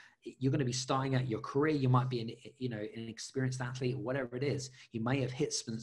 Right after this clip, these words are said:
we've all got personal goals, right?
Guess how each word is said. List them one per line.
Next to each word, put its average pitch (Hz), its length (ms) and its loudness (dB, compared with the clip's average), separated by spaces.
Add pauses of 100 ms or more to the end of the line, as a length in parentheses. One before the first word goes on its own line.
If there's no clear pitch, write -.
(160)
we've 131 160 6
all 170 120 8
got 156 240 0
personal 135 400 0
goals, 123 500 -2 (580)
right? 131 360 2